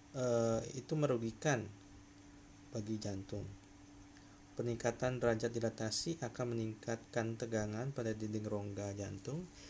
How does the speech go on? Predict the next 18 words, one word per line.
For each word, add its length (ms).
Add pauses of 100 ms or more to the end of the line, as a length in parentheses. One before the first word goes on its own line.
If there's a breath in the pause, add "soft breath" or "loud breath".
(200 loud breath)
yang 240
bersangkutan, 840 (560 loud breath)
eh, 580 (640)
sehingga 460
menyebabkan 840 (160)
pada 220
akhirnya, 480
ya, 160 (180)
akan 320
menyebabkan 560 (400 loud breath)
peningkatan 880 (400)
kebutuhan 540
oksigen 640 (400)
pada 240
miokard 540 (580 loud breath)
yang 160
sudah 320
melemah. 460